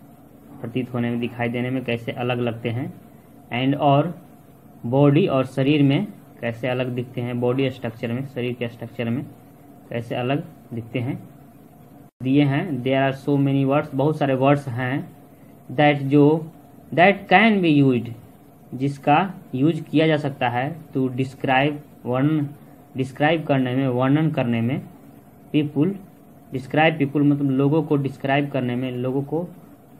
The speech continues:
वर्णन करने में, on the basis of their height, उनके height के आधार पर, height के basis पर, and weight और weight के basis पर, weight के मतलब उनके वजन के आधार पे और height के आधार पे, ऊंचाई के आधार पे।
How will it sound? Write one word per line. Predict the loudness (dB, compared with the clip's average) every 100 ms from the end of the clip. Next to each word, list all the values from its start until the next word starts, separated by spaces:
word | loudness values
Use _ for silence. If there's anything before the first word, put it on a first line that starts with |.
| -10
वर्णन | -4 0 2 2
करने | 0 -2 -2
में, | -2 -4 -6 -14 -20 -18 -6
on | 0 2
the | 2
basis | 2 0 0 0 2
of | 0 0
their | 2 4 2 -4 -16 -2
height, | 2 4 2 -4
उनके | -8 -4 -4
height | -2 0 0 0
के | -2
आधार | 0 -2 -4
पर, | -2 -4 -6 -14 -20 -20 -20 -20 -8
height | -2 -2 0
के | -2
basis | -2 -6 -8 -6
पर, | -6 -6 -10 -20 -20 -16
and | -6 -4 2
weight | 2 2 0
और | 0 0
weight | -2 0 0 0
के | -2 -2 -4 -14 -20 -20 -20 -12 -8
basis | -4 -4 -4
पर, | -4 -4
weight | -2 -4 -4
के | -4
मतलब | -2 -4 -6 -8 -20 -20 -20 -12
उनके | -10 -4 -2
वजन | 0 0 0 0
के |
आधार | -2 -2 -4 -6
पे | -8
और | -6 -8 -8
height | -8 -8 -6
के | -6
आधार | -6 -8
पे, | -10 -10
ऊंचाई | -8 -8 -8
के | -8
आधार | -10 -10 -12
पे। | -12